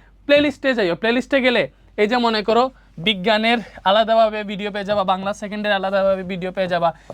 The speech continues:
ইংলিশ সেকেন্ড আলাদাভাবে পেয়ে যাবা, ইংলিশ ফার্স্ট আলাদাভাবে পেয়ে যাবা, ম্যাথ আলাদাভাবে পেয়ে যাবা। দেখো তোমাদের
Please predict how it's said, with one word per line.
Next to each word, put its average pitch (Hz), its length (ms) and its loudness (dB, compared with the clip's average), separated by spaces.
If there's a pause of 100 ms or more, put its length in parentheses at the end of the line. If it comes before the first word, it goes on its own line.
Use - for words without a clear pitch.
(120)
ইংলিশ 220 280 0
সেকেন্ড 214 320 -2
আলাদাভাবে 202 520 2
পেয়ে 202 200 0
যাবা, 185 220 -2
ইংলিশ 196 240 -6
ফার্স্ট 185 300 -2
আলাদাভাবে 185 500 -4
পেয়ে 180 180 -6
যাবা, 156 280 0 (340)
ম্যাথ 233 240 2
আলাদাভাবে 214 520 2
পেয়ে 170 180 -2
যাবা। 127 260 -6 (220)
দেখো 190 180 2
তোমাদের 233 420 2